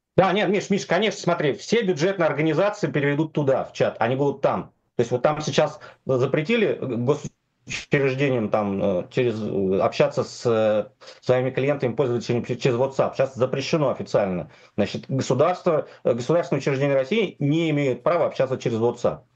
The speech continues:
Значит, потому что, ну, а у нас это была коммуникация. У меня, например, вот лифт, значит, э, в, и, и в доме, и в нем на стене запись:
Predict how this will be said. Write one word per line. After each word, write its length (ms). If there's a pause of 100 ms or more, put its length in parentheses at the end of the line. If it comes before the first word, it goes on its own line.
(280)
Значит, 320
потому 280
что, 160
ну, 120
а 80
у 60
нас 160
это 160
была 160
коммуникация. 500
У 20
меня, 100
например, 240
вот 180
лифт, 300 (400)
значит, 300
э, 60
в, 720
и, 400
и 60
в 100
доме, 360 (260)
и 200
в 100
нем 260
на 40
стене 420
запись: 420